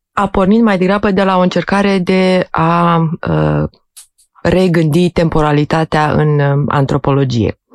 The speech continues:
De altfel, uh, ar trebui să spun aici că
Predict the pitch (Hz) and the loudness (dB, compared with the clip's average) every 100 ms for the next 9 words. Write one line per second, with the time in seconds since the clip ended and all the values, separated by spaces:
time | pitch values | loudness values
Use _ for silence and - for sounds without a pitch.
0 | - - - - - - - _ - - | -18 -14 -14 -14 -14 -16 -20 _ -10 -4
1 | 156 165 - 170 160 156 151 156 - - | -2 -2 0 0 0 0 -2 -4 -8 -6
2 | 160 156 160 165 - 170 160 165 - - | -4 -2 -2 -2 -2 0 0 0 -4 -6
3 | 170 160 151 | -2 0 0